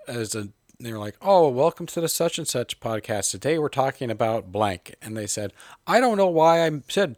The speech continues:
we told you, why I always tell you what we're talking about, because you obviously clicked on the thumbnail of this episode that said what the show was about, so you know what we're already talking about."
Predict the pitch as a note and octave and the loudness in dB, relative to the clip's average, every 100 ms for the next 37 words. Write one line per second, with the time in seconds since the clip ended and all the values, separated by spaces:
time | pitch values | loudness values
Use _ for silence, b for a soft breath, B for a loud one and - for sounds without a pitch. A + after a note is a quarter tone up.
0 | - B2 - F#3 B2 G2+ G2 A2 C3+ D3 | -14 -8 -4 -2 -2 -4 -4 2 4 4
1 | C#3+ - E3+ G#2+ A#2 B2+ - D3 E3 G2 | 2 2 0 2 2 2 0 0 0 -4
2 | F#2 F2+ G#2 - G#2+ A#2 - A#2 C3 - | -4 -6 -8 -6 -6 -8 -4 -2 -2 -4
3 | B2 - C3+ C3 A#2 - B2+ E3 G#2+ G2+ | -6 -6 -4 -4 -6 -4 -4 -2 -2 -4
4 | G2+ G#2 - B2+ - - G#2 G#2 - A#2 | -4 -6 -6 -8 -6 -6 -6 -6 -6 -4
5 | A#2+ B2 A2 - C#3+ D#3 G2 F2+ G#2 - | -4 -6 -8 -2 0 0 -2 -4 -4 -4
6 | - A2 B2+ A2+ C3+ C3+ - C3+ C#3 C3+ | -4 -4 -4 2 2 2 -2 -4 -2 -4
7 | C3+ C3 C3+ D3+ - F#2+ F2+ F#2 | -4 -6 -6 -8 -8 -12 -12 -14